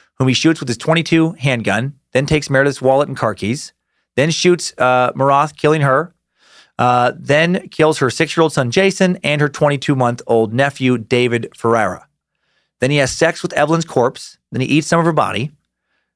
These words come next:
Then someone knocks on the door. It startles him. He hops in Danny Meredith's car. He takes young David Ferreira's body with him. Uh, in January of seventy-eight, Agent Ressler, Robert Ressler, gets a call from the Sacramento Police Department.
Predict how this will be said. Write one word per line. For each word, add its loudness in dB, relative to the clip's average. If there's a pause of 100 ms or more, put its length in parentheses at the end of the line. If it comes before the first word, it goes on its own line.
(140)
Then 2
someone 0
knocks 0
on 2
the 2
door. 4
It -8
startles 2
him. -4 (240)
He -6
hops 0
in 0
Danny 2
Meredith's 2
car. 0
He -2
takes -2
young 2
David 0
Ferreira's 2
body 0
with 2
him. -4 (560)
Uh, 4
in 0
January 2
of 0
seventy-eight, 2
Agent 2
Ressler, 2
Robert 2
Ressler, 0
gets -4
a -12
call 2
from -8
the -4
Sacramento 0
Police 2
Department. -2